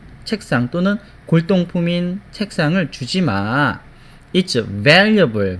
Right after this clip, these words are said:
valuable은 value가 이게 가치가 있는 이런 뜻이에요, able이 뭐뭐 할 수 있는, 그러니까 가치가 있는 이런 뜻이야. 이게 전부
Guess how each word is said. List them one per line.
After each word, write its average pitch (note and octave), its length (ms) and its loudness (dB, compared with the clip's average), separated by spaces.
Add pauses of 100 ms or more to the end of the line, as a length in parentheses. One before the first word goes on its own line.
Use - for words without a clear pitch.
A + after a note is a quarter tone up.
valuable은 F#3 760 4
value가 E3+ 680 4
이게 B2 240 0
가치가 F3 560 0
있는 D3+ 760 0
이런 C3 200 0
뜻이에요, G#2+ 540 -2 (460)
able이 F#3+ 420 6
뭐뭐 C#3+ 220 2
할 G#3 200 0
수 F#3+ 140 -6
있는, D#3+ 420 0
그러니까 C3 140 -2 (100)
가치가 D#3 380 -2
있는 D3 440 2
이런 A2+ 160 -2
뜻이야. F#2+ 240 -8
이게 F#2+ 160 -4
전부 G#2 240 -6